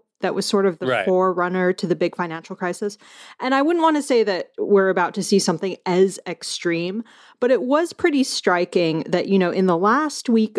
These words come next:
Speaker 1: of November, when stocks were still basically at their all-time highs, we did have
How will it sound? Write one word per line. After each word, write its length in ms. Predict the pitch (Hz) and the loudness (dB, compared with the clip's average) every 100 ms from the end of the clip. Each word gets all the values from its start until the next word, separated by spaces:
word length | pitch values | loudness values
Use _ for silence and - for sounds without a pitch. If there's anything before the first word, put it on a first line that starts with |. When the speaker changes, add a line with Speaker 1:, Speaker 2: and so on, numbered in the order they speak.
| - | -4
Speaker 1:
of 140 | 185 | -2
November, 840 | 175 170 156 175 170 160 160 151 156 _ _ _ | 0 0 0 -2 -2 0 0 -2 -10 _ _ _
when 240 | 196 196 202 | -2 -2 -2
stocks 720 | - - 240 269 - - - | -4 -2 0 0 -4 -6 0
were 160 | 196 | 2
still 560 | 214 - - 262 240 196 | 0 -4 -2 0 0 0
basically 840 | 160 208 226 220 214 202 175 170 - | 0 0 0 -2 -2 0 0 0 -4
at 160 | 190 | -8
their 180 | - 180 | -4 -4
all-time 540 | - 190 190 - 175 175 | 0 -2 -2 -4 -6 -8
highs, 760 | - 233 196 156 147 156 165 - _ _ - | -2 0 0 -2 -6 -12 -16 -20 _ _ 0
we 120 | 220 | 0
did 260 | 202 302 | 2 0
have 380 | 277 262 240 233 | 0 0 0 -4